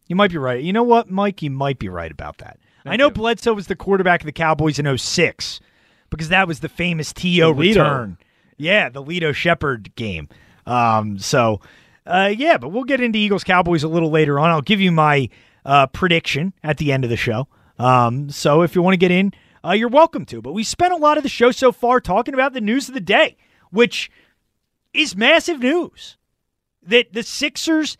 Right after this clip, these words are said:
Speaker 1: have brought in Daryl Morey. And Daryl Morey's a game changer. He is. And not many, not many executives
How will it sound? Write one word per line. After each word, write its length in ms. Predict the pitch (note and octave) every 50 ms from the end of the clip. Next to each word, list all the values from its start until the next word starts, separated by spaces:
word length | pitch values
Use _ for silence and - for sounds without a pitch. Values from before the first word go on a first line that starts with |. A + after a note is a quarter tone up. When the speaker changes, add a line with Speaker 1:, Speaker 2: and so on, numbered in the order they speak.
| _ _ _
Speaker 1:
have 260 | - A3 C4+ A#3 - -
brought 300 | D#3 F#3+ A3+ C4+ C#4 C4+
in 140 | C4 B3+
Daryl 360 | F#3 F3 E3 G3 A#3+ B3 C4+ C#4
Morey. 400 | D4 E4 F#4 F4 C4 - - _ _ _ _ _ _ _ _ _ -
And 360 | G#3 A#3 B3 A#3+ A#3 A#3 - - _ _ _ _ _ _ _ -
Daryl 300 | B3+ C#4+ E4 F4+ F#4 E4+
Morey's 300 | E4 E4+ F4+ E4+ D4+ -
a 40 | A#3+
game 260 | C#4+ D4 D#4+ E4 D4+
changer. 400 | - G#3+ C#3 G#2 F2+ - _ _ _ _ _ _ _
He 280 | - A#3+ C#4 D#4+ E4+
is. 220 | D#4+ A3+ - - - _ _ _
And 220 | - - G#3+ G#3+ G3+
not 260 | G#3 A3+ C#4+ D#4+ C#4+
many, 540 | C#4 C#4+ C#4+ C#4+ C#4+ C#4+ C#4+ C#4 C4+ A3+ - _ _ _ _ _ _ _ _
not 220 | F3 G3+ B3 E4 F4
many 280 | F4 F4+ F4+ F4+ F4
executives 880 | D#4+ G#3 D#3 D#3 G3+ A#3 B3+ - - D3+ A#2+ F#2+ E2+ - - - -